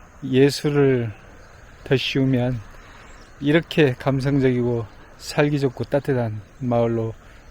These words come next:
변신이 됩니다. 떠나는 마을에서 돌아오는 마을, 살고 싶은 마을로 바뀌어지는 게 아닐까요? 그런 가능성,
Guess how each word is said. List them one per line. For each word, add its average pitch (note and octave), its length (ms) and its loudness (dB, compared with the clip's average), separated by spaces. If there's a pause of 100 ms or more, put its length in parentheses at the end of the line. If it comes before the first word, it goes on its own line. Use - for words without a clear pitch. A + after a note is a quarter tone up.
(800)
변신이 B2 420 -2
됩니다. G#2+ 340 -6 (580)
떠나는 G3 400 6
마을에서 E3 720 4 (760)
돌아오는 C#3+ 440 4
마을, A2 280 -2
살고 C#3+ 420 -4
싶은 - 280 -4
마을로 A#2 440 0 (760)
바뀌어지는 A#2 540 -2
게 B2+ 80 0
아닐까요? A2+ 480 -6 (3000)
그런 D#3+ 920 4
가능성, C3 760 0